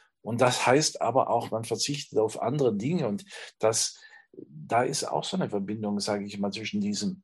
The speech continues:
Weg, diesem Pilgerweg und dieser Herzensfüllung. Wer auf so einen Weg geht, du hast da keine siebzig Kilo mitgenommen, geschweige denn Wohnzimmer, Schlafzimmer, Bad und so weiter, sondern du musst zunächst mal ganz, ganz reduzieren.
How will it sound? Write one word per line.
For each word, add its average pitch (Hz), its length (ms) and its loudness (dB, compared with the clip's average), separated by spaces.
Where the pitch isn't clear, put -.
Weg, 113 480 -2
diesem 107 260 -4
Pilgerweg 123 720 0
und 101 320 -2
dieser 101 560 0
Herzensfüllung. 127 1200 0
Wer 110 200 4
auf - 80 -4
so 117 80 2
einen 107 160 2
Weg 123 280 4
geht, 123 800 0
du 107 140 0
hast - 260 0
da 113 80 6
keine 113 380 2
siebzig - 400 -4
Kilo 156 260 4
mitgenommen, 101 800 2
geschweige 110 380 2
denn 110 300 2
Wohnzimmer, 120 480 2
Schlafzimmer, 110 760 4
Bad 110 380 4
und 135 140 -4
so 113 180 2
weiter, 110 320 4
sondern 113 300 0
du 123 80 4
musst 147 240 0
zunächst 131 280 0
mal 123 60 2
ganz, 151 260 -2
ganz 135 260 0
reduzieren. 127 720 2